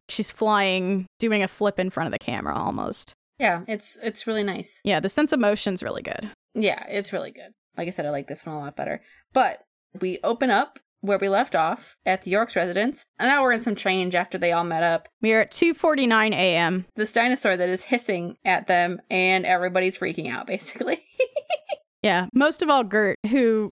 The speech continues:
Speaker 1: has just found out that her parents keep a dinosaur <laughs> in the basement.
Speaker 2: <laughs> Yeah. And Alex says that nobody moved. They sense motion only.
Speaker 1: Yeah,
Speaker 2: Like
Speaker 1: he does the Chris Pratt thing from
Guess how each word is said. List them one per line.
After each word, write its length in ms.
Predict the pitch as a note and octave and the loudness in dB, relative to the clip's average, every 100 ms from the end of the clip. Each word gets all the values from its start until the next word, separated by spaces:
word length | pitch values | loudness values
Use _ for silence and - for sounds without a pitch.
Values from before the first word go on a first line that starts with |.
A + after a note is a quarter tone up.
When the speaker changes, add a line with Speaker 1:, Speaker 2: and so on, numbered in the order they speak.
| - | -4
Speaker 1:
has 240 | G#3+ G#3+ | -2 0
just 220 | - G#3+ | -2 -2
found 180 | - G#3+ | 0 2
out 220 | G#3 G#3+ | 4 2
that 140 | - G#3 | 2 0
her 100 | G#3 | 0
parents 340 | - A#3 G#3+ | 2 2 2
keep 200 | - A#3 | -2 -2
a 40 | G3 | 0
dinosaur 540 | A3 A3 G3+ B3 C#4+ | 2 2 0 2 4
<laughs> 0 | |
in 120 | D4 | 6
the 60 | E4+ | 4
basement. 680 | D4+ D4+ F#4+ - A#3+ C#4+ - | 4 2 0 2 4 4 0
Speaker 2:
<laughs> 60 | _ _ - - F#4 F4+ F#4+ F#4+ | _ _ -18 -4 -4 0 -2 0
Yeah. 320 | D4+ D4+ D#4 F4 - - - B3 | 0 0 0 -4 -10 -8 -8 -2
And 400 | G#3+ G#3 G3 F#3+ - | 2 4 2 -4 -2
Alex 320 | G#3+ A3+ B3+ - | 4 4 4 2
says 180 | A#3 A3+ | 0 2
that 120 | G3+ | 2
nobody 320 | G3+ G3 F#3+ | 2 4 2
moved. 360 | F#3 F#3 G3+ F#3+ | 2 2 2 0
They 100 | F#3 | 0
sense 280 | - A3 | 0 -2
motion 380 | F3+ E3+ G3+ G#3 | -2 -2 0 -2
only. 500 | F3 F#3 F#3+ G#3+ D4+ - | 0 -2 -2 -2 -2 -2
Speaker 1:
Yeah, 220 | C4+ D4 | 2 4
Speaker 2:
Like 80 | C4 | 4
Speaker 1:
he 120 | E4 | 2
does 260 | D4+ E4+ E4+ | 4 2 2
the 120 | F#4+ | -2
Chris 320 | - D#4 - | 2 2 2
Pratt 380 | - - A3+ - - | 0 4 4 2 0
thing 440 | G#3 F#3+ F3+ G3 - | 2 2 0 -2 -6
from 580 | - - C4 C4 C4 B3+ | -4 2 4 4 4 0